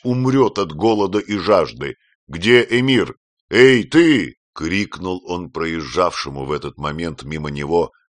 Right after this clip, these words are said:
чернобородому Али Ибрагиму таким тоном, каким обыкновенно обращался к погонщикам мулов. Но эмир не удостоил вниманием этот дерзкий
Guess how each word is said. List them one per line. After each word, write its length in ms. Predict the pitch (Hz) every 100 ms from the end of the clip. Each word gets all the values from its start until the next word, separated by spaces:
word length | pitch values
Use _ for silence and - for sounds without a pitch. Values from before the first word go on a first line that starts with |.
| -
чернобородому 1000 | 87 82 78 78 78 80 87 80 78 -
Али 240 | 73 78 65
Ибрагиму 680 | 69 64 67 67 87 71 65 _
таким 580 | 80 73 - 120 127 110 -
тоном, 480 | 104 90 65 57 53 _ _ _ _ _
каким 440 | - 78 131 156 -
обыкновенно 840 | 98 95 82 73 76 117 127 117 113
обращался 880 | 85 73 78 - - 139 127 - 123
к 140 | -
погонщикам 720 | 104 73 95 90 - 80 87
мулов. 480 | 82 82 71 57 50 _ _ _ _ _ _ _
Но 380 | - 113 123 123
эмир 500 | 110 110 120 160 160
не 140 | 151 156
удостоил 800 | 156 143 139 - - 185 127 87
вниманием 720 | 82 92 95 104 101 95 95
этот 340 | 95 95 73
дерзкий 580 | 67 120 110 - 113